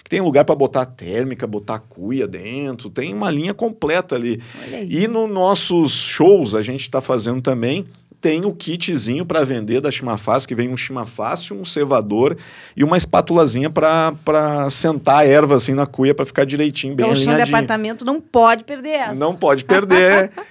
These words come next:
Speaker 1: É isso aí, no nosso site tem a venda aí, também vai ter a venda o nosso kit do Chima Fácil e nos shows tu encontra o kit Léo Gauchão de apartamento exclusivo da Chima Fácil aí pra vender. Então, compra o teu, porque isso aqui é muita praticidade, né?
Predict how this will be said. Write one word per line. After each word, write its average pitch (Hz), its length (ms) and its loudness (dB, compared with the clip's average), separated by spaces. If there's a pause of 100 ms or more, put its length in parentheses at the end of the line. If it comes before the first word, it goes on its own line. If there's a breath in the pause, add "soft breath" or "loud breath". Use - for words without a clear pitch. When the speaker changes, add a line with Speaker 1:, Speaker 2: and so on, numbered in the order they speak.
Speaker 1:
É 151 160 6
isso 156 300 2
aí, 214 140 2
no 220 100 -6
nosso 151 320 0
site 165 400 0
tem 170 180 -6
a 160 100 0
venda 151 400 -2
aí, 139 140 0
também 143 280 -2
vai 139 120 0
ter 135 140 -2
a 135 60 0
venda 127 320 -6
o 123 40 -4
nosso 120 300 -6
kit 123 400 -8
do 110 100 -8
Chima 123 300 -4
Fácil 151 400 -2
e - 40 -8
nos 247 200 -6
shows 185 340 0
tu 220 120 -12
encontra 175 500 -6 (300 loud breath)
o 135 180 -2
kit 165 500 -6 (300 loud breath)
Léo 160 380 6
Gauchão 175 400 2
de 170 40 0
apartamento 160 480 -6
exclusivo 170 560 -6
da 180 120 -6
Chima 175 320 -8
Fácil 151 340 -4
aí 151 60 -6
pra 160 160 -4
vender. 151 320 -6
Então, 117 360 -8
compra 127 300 -6
o - 40 -6
teu, 135 200 -6
porque - 500 -8
isso - 220 -4
aqui 269 220 -6
é 285 40 -4
muita 196 520 -4
praticidade, 104 720 -4
né? 110 160 -10